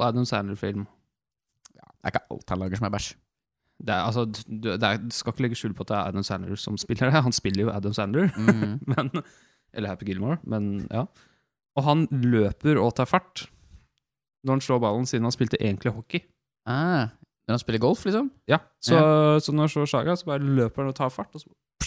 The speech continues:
Speaker 2: Jeg kan ikke skjønne at ikke flere gjør det. Det høres ut som en viable strategi.
Speaker 1: Nei. Jo. Jo, det, altså,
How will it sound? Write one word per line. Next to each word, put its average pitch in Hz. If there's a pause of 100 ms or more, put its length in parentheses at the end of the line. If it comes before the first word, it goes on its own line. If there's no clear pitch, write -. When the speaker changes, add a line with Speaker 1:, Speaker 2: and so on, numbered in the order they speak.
(1160)
Speaker 2:
Jeg 262
kan -
ikke 170
skjønne 160
at 143
ikke 143
flere 98
gjør 98
det. 185 (280)
Det 143
høres 110
ut -
som 131
en 123 (400)
viable 104
strategi. 110 (1080)
Speaker 1:
Nei. 107 (840)
Jo. 143 (320)
Jo, 160
det, 143
altså, 147